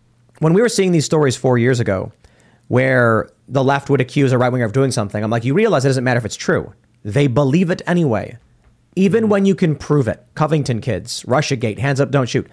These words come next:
they don't care." So what happens in a situation like this where not only now do we have escalation, not only now do we have, you know, Elon Musk saying he's, he's, he's afraid he's gonna die, you have the far left outright saying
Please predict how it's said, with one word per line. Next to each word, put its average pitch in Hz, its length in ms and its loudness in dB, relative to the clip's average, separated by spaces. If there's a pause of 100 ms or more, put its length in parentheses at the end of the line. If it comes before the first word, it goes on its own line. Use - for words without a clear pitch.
(200)
they 139 460 0 (120)
don't 120 320 0 (100)
care." 92 460 -6 (640)
So 147 160 0
what 165 240 2
happens 143 720 -2 (200)
in 143 80 0
a 135 40 0
situation 139 460 0
like 110 160 0
this 104 340 -2 (340)
where 131 260 2
not 165 200 2
only 180 240 2
now 147 200 2
do 139 100 2
we 139 60 4
have 120 80 2
escalation, 113 580 -2
not 143 160 0
only 165 160 4
now 139 160 2
do 135 120 2
we 127 80 4
have, 117 360 0
you 117 100 -4
know, 107 100 0
Elon 135 280 0
Musk 123 220 0
saying 117 180 0
he's, 117 140 -2
he's, 113 220 -6
he's 117 180 -4
afraid 120 160 -2
he's 110 80 -2
gonna 107 100 -2
die, 107 300 -2 (460)
you 156 180 4
have 131 500 0 (120)
the 113 60 -2
far 156 240 2
left 135 360 0
outright 160 440 0
saying 147 400 0